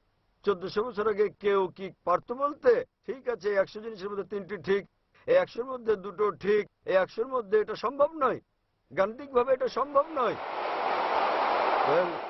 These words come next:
Speaker 2: আপনি অতিরিক্ত কোনো বিষয়ের ধারণা দেননি। আমি বুঝাতে চাই জ্ঞানী শক্তি এবং
Speaker 1: ভাই, আমি আপনাকে একটা সহজ প্রশ্ন করেছি, এখানে বিতর্ক করতে আসিনি।
Speaker 2: হ্যাঁ।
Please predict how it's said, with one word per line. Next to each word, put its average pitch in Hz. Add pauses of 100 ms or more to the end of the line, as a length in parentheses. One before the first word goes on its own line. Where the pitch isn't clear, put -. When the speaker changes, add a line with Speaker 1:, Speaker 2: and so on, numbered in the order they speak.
(140)
Speaker 2:
আপনি 202
অতিরিক্ত 175
কোনো 175
বিষয়ের 160
ধারণা 135
দেননি। 139 (180)
আমি 151
বুঝাতে 180
চাই 175 (200)
জ্ঞানী 180
শক্তি 117 (100)
এবং 180 (240)
Speaker 1:
ভাই, 185
আমি 254
আপনাকে 247
একটা 220
সহজ 196
প্রশ্ন 196
করেছি, 190
এখানে 170
বিতর্ক 220
করতে 190
আসিনি। 151 (580)
Speaker 2:
হ্যাঁ। 143